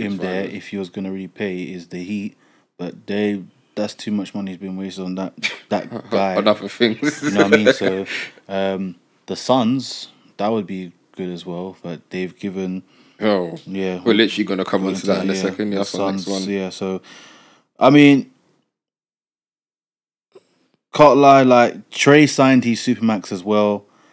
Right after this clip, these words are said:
Speaker 2: And the thing is, he, you can't argue against it 'cause Trey Young, since he's come in, he's been the guy for the, for the Hawks. So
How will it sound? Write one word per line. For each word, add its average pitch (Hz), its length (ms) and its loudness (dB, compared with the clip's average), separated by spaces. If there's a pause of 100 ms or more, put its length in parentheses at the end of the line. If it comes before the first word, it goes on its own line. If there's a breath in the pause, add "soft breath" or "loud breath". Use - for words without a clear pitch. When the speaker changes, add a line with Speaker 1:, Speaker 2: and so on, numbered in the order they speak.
(360 soft breath)
Speaker 2:
And 107 200 2
the 104 40 -2
thing 120 200 0
is, 107 280 -2
he, 104 380 -6
you 107 180 -6
can't 123 420 -2 (100)
argue 110 380 -2
against 98 260 -6
it - 60 -18
'cause 90 180 -10
Trey 107 380 -4
Young, 101 340 -6
since 101 220 -10
he's 101 140 -12
come 95 220 -10
in, 95 100 -10
he's 87 220 -14
been 101 420 -4
the 92 100 -6
guy 90 480 -6
for - 400 -10
the, 92 240 -12 (240)
for 107 260 -6
the 98 80 -6
Hawks. 87 220 -12
So 90 220 -8